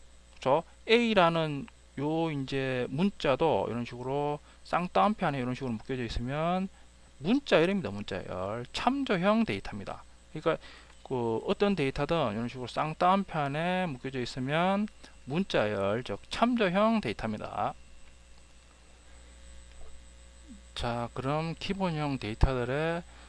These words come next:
구체적인 특징에 대해서 한번 알아보겠습니다. 자, 보면, 어, 기본형 데이터가 쭉 나열돼 있죠. 이런 식으로 논리형, 문자형, 정수형, 실수형.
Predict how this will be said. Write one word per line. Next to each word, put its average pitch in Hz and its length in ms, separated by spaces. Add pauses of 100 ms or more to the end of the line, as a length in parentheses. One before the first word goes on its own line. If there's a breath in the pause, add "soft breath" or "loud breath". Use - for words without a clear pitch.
(140)
구체적인 165 520
특징에 - 380
대해서 107 240
한번 95 180
알아보겠습니다. 98 1000
자, 98 160
보면, 104 360 (500 loud breath)
어, 104 200
기본형 160 400
데이터가 110 380
쭉 110 160
나열돼 123 340
있죠. 120 160
이런 92 120
식으로 95 240
논리형, 113 640
문자형, 113 480
정수형, 104 340
실수형. 107 760